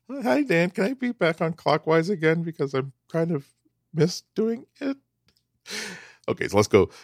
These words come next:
Uh, oh, uh, I, sh-, I, I, I did actually highlight something.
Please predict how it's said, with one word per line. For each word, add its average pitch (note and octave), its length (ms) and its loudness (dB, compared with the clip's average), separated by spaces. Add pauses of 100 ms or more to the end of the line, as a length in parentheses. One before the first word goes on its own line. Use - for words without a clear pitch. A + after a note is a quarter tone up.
(180)
Uh, G2+ 260 8
oh, A2 240 6
uh, A2+ 220 6 (280)
I, E2+ 300 0
sh-, - 120 -2
I, G#2+ 520 2 (180)
I, F#2 280 -4
I F#2 40 -4
did C3+ 140 2
actually A#2+ 300 0
highlight E2+ 400 -4
something. D#2+ 280 -6